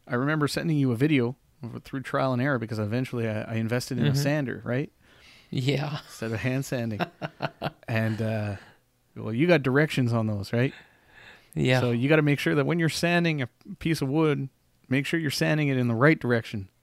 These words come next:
Speaker 1: 'cause that thing will fly out of your hands faster than you can ever count. <laughs>
Speaker 2: And you're lucky you got that on video because, because again, when we did this lure challenge,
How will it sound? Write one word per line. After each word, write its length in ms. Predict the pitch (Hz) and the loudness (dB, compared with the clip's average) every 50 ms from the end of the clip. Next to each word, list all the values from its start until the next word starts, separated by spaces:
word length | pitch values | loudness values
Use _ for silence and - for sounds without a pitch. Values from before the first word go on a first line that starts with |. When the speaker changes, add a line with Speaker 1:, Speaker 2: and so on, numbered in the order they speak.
| _ _ _ | _ _ _
Speaker 1:
'cause 220 | - 123 113 107 | -8 -6 -6 -2
that 260 | 110 127 156 165 - | 0 2 2 2 2
thing 140 | - 165 143 120 | 0 0 0 0
will 60 | 101 | -2
fly 400 | - - - 160 160 160 156 156 | -6 -4 0 4 4 6 6 6
out 120 | 151 151 | 4 4
of 60 | 147 | 4
your 140 | 139 127 131 | 2 2 2
hands 340 | 127 143 147 143 139 131 123 | 4 4 4 4 2 0 -2
faster 420 | - - 156 151 151 - - 170 | 0 2 2 2 2 2 0 0
than 160 | 170 160 139 135 | 0 0 0 0
you 120 | 139 143 | -2 0
can 100 | - 135 | 0 0
ever 160 | 135 131 131 | 0 0 -2
count. 320 | 120 - 127 113 110 110 - _ _ _ - | -2 -2 0 0 0 -2 -6 _ _ _ 2
<laughs> 100 | 240 - - - - - - - - - 285 233 | 2 2 4 6 6 6 6 4 0 2 4 8
Speaker 2:
And 240 | - 143 139 143 143 | 8 8 8 6 6
you're 220 | 139 151 156 147 | 4 4 6 6
lucky 320 | 131 127 131 139 135 - 147 | 6 6 4 4 2 0 -2
you 180 | 139 131 127 | -2 -2 0
got 220 | 123 127 127 123 123 | 0 2 2 2 2
that 160 | 131 127 127 | 2 2 2
on 160 | 123 127 127 | 2 2 2
video 340 | 123 127 127 127 120 120 120 | 2 2 4 4 2 0 0
because, 520 | 120 123 123 120 120 120 117 120 123 - - - - - - | -4 -4 -4 -4 -4 -4 -4 -6 -8 -12 -16 -20 -20 -8 -4
because 300 | - - 131 151 147 135 | 0 4 6 8 8 8
again, 360 | 139 135 151 151 143 135 - | 6 6 4 4 4 2 0
when 160 | 135 147 156 | 2 2 2
we 80 | 165 165 | 2 2
did 200 | 143 156 160 156 | 0 0 0 0
this 200 | 156 139 - - | 0 -2 -2 0
lure 240 | 135 135 139 151 151 | 0 2 2 2 2
challenge, 680 | - - 127 127 123 123 123 123 127 127 - - - | 0 0 0 0 0 0 0 -2 -2 -4 -6 -12 -16